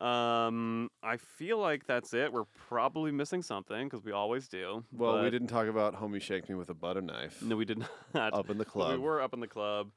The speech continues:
Speaker 1: Um, we'll be back. <laughs> We hope <laughs> we'll be back next
Speaker 2: No,
Speaker 1: week.
Speaker 2: we'll be back
Speaker 1: We'll be
Speaker 2: next
Speaker 1: back
Speaker 2: week.
Speaker 1: next week.
Speaker 2: Stop it.
Speaker 1: Um, we, of course, once again, do appreciate
Speaker 2: I'm gonna put
Speaker 1: everyone
Speaker 2: together a
Speaker 1: waiting for us,
Speaker 2: supercut
Speaker 1: though.
Speaker 2: of you defending us and, and, like, begging for
Speaker 1: <laughs>
Speaker 2: apologies. We do this for free,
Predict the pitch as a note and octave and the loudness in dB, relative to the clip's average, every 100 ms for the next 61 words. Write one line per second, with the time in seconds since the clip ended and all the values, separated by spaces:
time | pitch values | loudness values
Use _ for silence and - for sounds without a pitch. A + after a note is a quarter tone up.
0 | - _ _ - A#2 A#2+ A#2 A#2 A#2 A2+ | -20 _ _ -6 0 2 4 4 2 0
1 | A2+ A2+ - _ C3 B2+ C#3 C3+ C#3+ B2+ | -4 -6 -8 _ -12 -2 0 0 -4 -2
2 | C3 C3+ C3 - B2+ - - _ - _ | 2 2 0 -4 -10 -10 -10 _ -20 _
3 | _ A2+ G#2+ - - D3+ - - - D#3 | _ -4 -4 -4 2 2 2 -6 -2 0
4 | C3+ B2 B2 G#2+ A2 G#2+ C3 C3+ C#3 C#3+ | 0 4 4 4 -4 -2 4 6 6 6
5 | D#3+ D#3+ C#3 C3 D3+ C3+ B2 G#2 A2 G#2 | 4 6 8 8 6 8 8 6 2 2
6 | F#2+ A2+ A2 F#2 - - - - A2+ A2 | 2 4 2 -2 -6 -16 -12 2 4 6
7 | G#2+ G#2+ G#2 - A#2+ B2 A2+ - A#2+ - | 4 2 -4 -6 -2 2 2 -2 -8 0
8 | G#2+ - - _ - A2+ A2+ G2+ F#2+ G2 | -2 -2 -10 _ -6 -2 -2 0 -2 -2
9 | G2+ - G2 C3 - D#3+ D#3+ E3+ D#3+ C3 | -4 -2 2 4 4 2 4 6 6 4
10 | - C3+ C3+ F#2+ A2+ A2 A2 G2 A2 G#2 | 2 2 2 4 2 2 -2 0 0 0
11 | G2 G2 F#2+ F#2 F2+ E2+ E2 - - F#2+ | -2 -2 -2 -2 -2 -4 0 2 2 0
12 | F#2 G#2 G2 F#2 F#3 G#2 E3 G#2+ C3+ A2 | -2 -2 0 2 2 4 2 0 0 0
13 | - F#2+ G2 F#2 F#2 F2+ G#2 A#2+ B2+ - | 2 2 2 0 -2 -4 -2 0 0 -2
14 | G#2 - G#2 G#2+ F#2 F#2 | -6 -6 -2 0 0 0